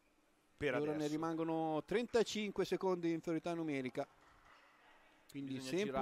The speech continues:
Speaker 1: girare,
Speaker 2: extra player.
Speaker 1: bisogna cercare un attacco lungo per
Speaker 2: Vediamo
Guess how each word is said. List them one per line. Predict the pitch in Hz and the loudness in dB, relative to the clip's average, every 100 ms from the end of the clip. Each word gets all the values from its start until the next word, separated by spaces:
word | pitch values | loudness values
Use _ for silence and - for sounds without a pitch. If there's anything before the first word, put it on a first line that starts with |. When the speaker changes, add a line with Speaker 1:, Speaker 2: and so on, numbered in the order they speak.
| 139 | 6
Speaker 1:
girare, | - 127 | 6 2
Speaker 2:
extra | - 123 127 170 | 0 0 -2 0
player. | 180 160 151 151 - - - - - - - - | 2 2 2 0 -2 -18 -20 -20 -20 -20 -20 -16
Speaker 1:
bisogna | 135 135 | -12 -10
cercare | 131 139 151 | -10 -4 -2
un | 156 | -2
attacco | 143 175 - | 0 -2 0
lungo | 175 156 151 139 | -4 -2 -4 -6
per | 131 135 | -6 -6
Speaker 2:
Vediamo | 139 | -4